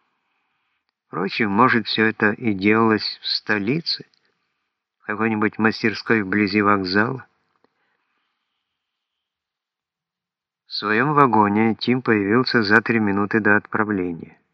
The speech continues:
Усатый проводник долго и с подозрением вертел билет Кустова. В этом вагоне, как правило, ездили люди солидные.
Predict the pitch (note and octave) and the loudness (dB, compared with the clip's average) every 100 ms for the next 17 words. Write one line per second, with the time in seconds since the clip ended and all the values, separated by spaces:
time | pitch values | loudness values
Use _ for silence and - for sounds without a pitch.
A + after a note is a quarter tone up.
0 | _ _ _ _ _ _ _ _ _ _ | _ _ _ _ _ _ _ _ _ _
1 | _ _ _ - G#2 - C#3+ C3+ A#2 A#2+ | _ _ _ -16 -6 -2 2 2 2 4
2 | A2+ G#2 B2 G#2+ F#2+ A2 A#2+ G#2+ G#2+ F#2+ | 4 4 2 2 2 4 4 2 0 0
3 | - G#2 G#2 F#2+ G2 A2 G#2 G2 G2+ F#2+ | -6 -2 -2 -2 0 0 2 0 -2 -2
4 | - G#2+ F#2 F#2+ G2 A2+ - - A#2 - | 0 -2 0 -2 0 -2 -4 -8 -8 -6
5 | A2+ G#2+ A2 - _ _ _ _ _ _ | -6 -4 -4 -6 _ _ _ _ _ _
6 | _ _ _ _ _ - G2+ B2 B2+ A#2+ | _ _ _ _ _ -8 -4 0 4 4
7 | G#2+ A#2 C3 B2+ B2+ - B2+ B2 A#2+ G#2+ | 6 6 4 2 0 4 4 6 4 4
8 | A2 A2 A2+ A2+ G#2+ G#2+ A2 A2 B2 B2 | 2 2 2 2 2 2 0 0 0 0
9 | D#3 G#2 F2 - F#2+ | -2 -4 -6 -8 -10